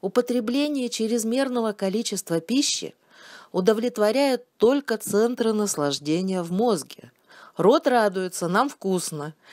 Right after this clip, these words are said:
языку приятно, на кончике сладко, у корня горько, по двум сторонам кисло, <clears throat> а в середине солёно. Так вкусы ощущаются на языке.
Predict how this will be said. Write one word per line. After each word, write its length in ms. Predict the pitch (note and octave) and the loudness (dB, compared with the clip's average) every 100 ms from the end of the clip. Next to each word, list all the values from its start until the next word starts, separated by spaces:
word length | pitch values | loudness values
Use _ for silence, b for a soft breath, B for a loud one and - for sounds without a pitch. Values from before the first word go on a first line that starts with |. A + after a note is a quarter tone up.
| B | B
языку 440 | C#3+ E3+ F#3+ F#3 A#3+ | 0 2 2 0 0
приятно, 680 | C#4 C#4 G#3 E3 - D#3+ E3 _ - | 0 2 2 0 -4 -12 -12 _ -4
на 140 | D#3 | -2
кончике 520 | E3 C4+ D4+ F#3 - | 2 2 2 -2 -4
сладко, 640 | D#3 F3 D#3 D#3 - C4 C4+ | -6 -2 -2 -2 -4 -4 -2
у 100 | G#3 | -4
корня 560 | G3+ G3+ G#3 F3 D3 C3 | -2 2 2 2 -4 -12
горько, 720 | C#3+ D3+ C#3+ D3 - A3+ C#4 B B B B - | -6 -4 -2 -4 -2 0 0 B B B B 0
по 120 | E3 | 2
двум 280 | E3+ F#3+ B3 | 2 0 -2
сторонам 580 | - F#3+ F#3+ G3 A#3 G3 | -2 0 0 0 -2 -4
кисло, 600 | - E3 D3+ - G#3 B3 - | -6 -6 -4 -4 -4 -6 -4
<clears throat> 280 | C4 G#3 - | -2 -2 -2
а 80 | F#3+ | -4
в 60 | |
середине 540 | - F#3+ F#3 F#3 B3+ B3+ | -2 -2 -2 -4 -4 -2
солёно. 560 | - A#3+ A#3+ F3+ - _ B B B B - | -2 0 0 -2 -6 _ B B B B 2
Так 240 | B3+ D4+ | 4 4
вкусы 520 | - - D#4 E4 B3+ - | -2 0 2 2 -2 -4
ощущаются 880 | F#3 - F#3+ F3+ F#3+ G3+ A#3+ - G#3 | -4 -2 -2 -2 0 2 0 -2 -2
на 300 | F#3+ C#3+ C3 - | -2 -4 -6 -6
языке. 640 | E3 E3 G3+ G3+ F#3+ | -6 -2 -2 -2 -6